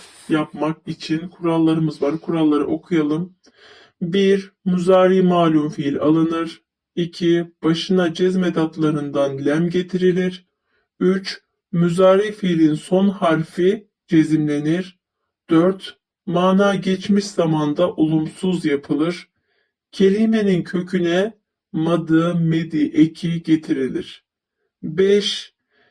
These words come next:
cemi müennes nunlar hariç diğer nunlar düşer. Bakın cemi müennes nunlarımız çünkü mebniydi arkadaşlar.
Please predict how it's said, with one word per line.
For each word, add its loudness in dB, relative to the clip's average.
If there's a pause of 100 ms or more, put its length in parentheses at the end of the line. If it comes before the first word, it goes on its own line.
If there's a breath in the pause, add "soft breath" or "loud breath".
(220)
cemi 4
müennes 4
nunlar 0
hariç -2
diğer 0
nunlar -2
düşer. -8 (840)
Bakın -4
cemi 0
müennes 0
nunlarımız -4
çünkü -6 (320 loud breath)
mebniydi 2
arkadaşlar. -2